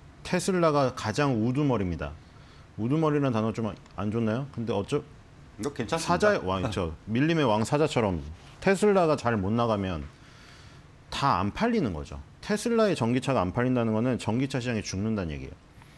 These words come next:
Speaker 1: 테슬라는 고점 논란에도 불구하고 오히려 한 번 더 갔죠. 뭐 마이클 버리 같이 빅숏으로 경기 위기 때 맞췄던 사람조차도 테슬라 숏을 했다가 손절을 쳤습니다. 그 정도로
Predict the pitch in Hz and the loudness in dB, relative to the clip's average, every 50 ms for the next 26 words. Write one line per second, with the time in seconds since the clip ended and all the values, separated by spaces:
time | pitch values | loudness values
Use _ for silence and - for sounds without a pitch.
0 | - - - - - - - 190 190 - 220 208 202 202 190 180 170 - - - | -20 -20 -20 -20 -16 -6 -4 -4 -2 0 2 2 2 2 2 0 0 0 -2 -2
1 | - 170 165 165 156 151 147 143 143 139 123 120 - 113 107 110 117 120 117 110 | 0 0 0 2 2 2 2 2 2 0 0 -2 -2 -2 -2 0 0 0 0 0
2 | 107 95 98 104 113 113 135 139 139 123 107 95 - 82 76 - 95 95 - - | 0 0 0 0 0 0 0 -2 -2 -2 -2 -2 -4 -6 -8 -8 -10 -10 -10 -12
3 | - - - - - - - - - - - - - - - - 113 98 104 117 | -18 -20 -20 -20 -20 -20 -20 -20 -20 -20 -20 -20 -20 -12 -6 -4 0 2 4 4
4 | 143 143 156 165 151 151 147 139 139 127 - 123 - - 135 - - - 165 147 | 4 4 2 2 2 2 2 2 2 0 -2 -4 -4 -4 -4 -2 0 0 0 0
5 | 151 143 135 123 - 120 117 123 131 131 143 135 127 117 107 113 123 123 143 143 | 0 0 -2 -2 0 0 0 2 2 2 2 2 2 2 2 0 0 0 -2 -2
6 | 143 - 139 110 104 101 - - 156 143 - 147 139 139 156 160 165 151 123 - | 0 0 2 2 2 2 0 -2 -2 -2 -2 -2 0 0 0 0 0 0 -2 -2
7 | - - 113 101 127 113 - 170 175 - 175 165 139 - 180 175 185 165 151 - | -2 -2 0 0 0 0 0 0 0 0 0 0 0 0 0 0 0 0 0 0
8 | - 123 - 131 127 104 82 - - - - - - - - 233 226 214 214 196 | 0 0 2 2 2 0 0 -2 -8 -16 -20 -16 -4 0 2 4 4 4 4 4
9 | 156 - - 104 - - 90 87 80 78 73 73 71 69 - - - - - - | 2 0 -2 -4 -6 -6 -8 -8 -8 -8 -8 -10 -12 -12 -16 -20 -20 -20 -20 -20
10 | - - - - - - - - - - - 131 123 156 165 160 156 151 156 147 | -20 -20 -20 -20 -20 -20 -20 -20 -14 -6 -4 -2 0 2 2 2 2 2 2 2
11 | 165 190 214 214 | 2 0 0 -4